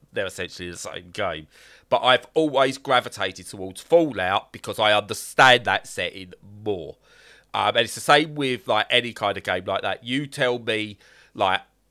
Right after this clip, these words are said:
arcane magic and wizards and stuff, like, I can't associate myself with it. Put it in a modern setting or a setting that I understand, like a technological setting or an apocalyptic setting,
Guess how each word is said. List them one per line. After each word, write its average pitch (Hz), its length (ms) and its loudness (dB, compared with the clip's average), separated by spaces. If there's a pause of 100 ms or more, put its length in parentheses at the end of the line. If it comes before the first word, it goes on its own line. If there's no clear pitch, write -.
(520)
arcane 110 560 4
magic 101 640 0
and 95 420 -6
wizards 98 420 -6
and 95 80 -18
stuff, 95 160 -8
like, 107 140 0
I 117 120 6
can't 120 600 2 (380)
associate 95 580 -4
myself 87 420 -8
with 85 220 -8
it. 85 160 -6 (540)
Put 165 160 6
it 175 60 2
in 180 100 0
a 165 40 2
modern 160 380 2
setting 92 600 -6 (480)
or 113 300 2
a 113 60 -2
setting 117 400 -2
that 117 100 0
I 110 180 2
understand, 104 380 -2
like 101 100 -2
a 107 40 -4
technological 113 680 -6
setting 110 720 -4
or 90 240 -8
an 92 60 -14
apocalyptic 101 680 -12
setting, - 220 -6